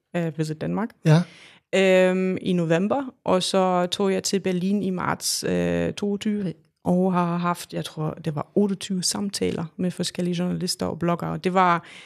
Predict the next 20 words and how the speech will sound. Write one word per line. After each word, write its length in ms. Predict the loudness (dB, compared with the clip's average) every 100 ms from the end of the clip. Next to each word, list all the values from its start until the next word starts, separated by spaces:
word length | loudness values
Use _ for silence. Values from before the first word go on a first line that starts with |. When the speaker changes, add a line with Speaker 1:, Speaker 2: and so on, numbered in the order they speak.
| -20 -4
Speaker 1:
det 80 | 0
var 60 |
faktisk 320 | 4 4 2 2
meget 180 | 2 4
sjovt, 180 | 2
fordi 200 | 0 -4
der 160 | 0 2
har 180 | 4 4
jeg 140 | 2
ikke 120 | 0 0
rigtig 280 | -2 -2 -2
vidst, 220 | -2 -2
hvor 100 | -2
mange 260 | 2 2
kan 160 | 2 0
jeg 100 | 0
egentlig 260 | 0 0 -2
invitere, 640 | -2 -4 -2 0 4 4
og 200 | 2 0
hvad, 140 | 0